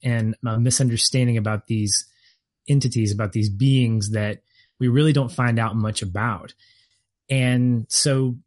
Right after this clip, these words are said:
Gareth Edwards plays with that idea. He plays with the notion that we, that, that old, "We fear what we don't understand." Um, what I was drawn to was the story was good. It was fam-, familiar. We've seen this before in a lot of your sci-fi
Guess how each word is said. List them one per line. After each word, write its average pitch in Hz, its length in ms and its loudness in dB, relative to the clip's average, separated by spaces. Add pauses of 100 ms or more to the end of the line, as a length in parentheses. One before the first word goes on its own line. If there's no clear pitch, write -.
(220)
Gareth 135 240 2
Edwards 139 300 2
plays 123 420 -2
with 139 160 -2
that 139 160 0
idea. 131 300 0
He 117 120 0
plays 123 540 -2
with 117 320 -2
the 117 160 -2
notion 113 560 0
that 107 360 -4 (680)
we, 120 300 -2 (240)
that, 131 260 -2
that 135 180 2
old, 131 360 2 (360)
"We 120 100 0
fear 131 240 2
what 127 120 2
we 123 100 -2
don't 120 220 -2
understand." 123 720 -2 (760)
Um, 131 300 2
what 147 120 2
I 147 40 4
was 143 160 4
drawn 185 320 4
to 107 340 -2
was 117 280 0
the 123 80 0
story 202 340 4
was 165 200 4
good. 127 200 2
It 131 80 -4
was 127 140 -2
fam-, 131 540 -2
familiar. 139 380 2
We've 123 180 0
seen 131 200 2
this 127 100 0
before 120 360 -4
in 113 60 0
a 110 60 -2
lot 110 160 -2
of 107 100 -2
your 113 100 -2
sci-fi 104 640 -4